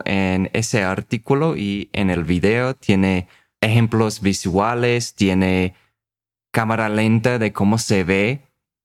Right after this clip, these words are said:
en la boca de Mai <laughs> hacer la R. Tiene todo, ejercicios, es un buen recurso. Y si quieren escuchar nuestro episodio con Carlota Morales, ella es de Costa Rica,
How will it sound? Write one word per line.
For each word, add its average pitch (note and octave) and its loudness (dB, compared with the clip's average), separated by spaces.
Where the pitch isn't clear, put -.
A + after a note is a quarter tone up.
en F#2+ 2
la F#2 2
boca G#2+ 0
de G#2 0
Mai G#2+ -2
<laughs> - -10
hacer B2 0
la A#2+ 0
R. A2+ 0
Tiene C3+ 4
todo, F2+ 0
ejercicios, A2+ 0
es A2 0
un A2+ 4
buen F#2 0
recurso. - -2
Y D#3+ 2
si - -4
quieren A#2 0
escuchar A2 -2
nuestro G2+ 0
episodio F#2+ 0
con F2 0
Carlota F2+ -2
Morales, F#2 -2
ella F#2+ 2
es F2 -6
de F2 0
Costa - -2
Rica, F#2+ 0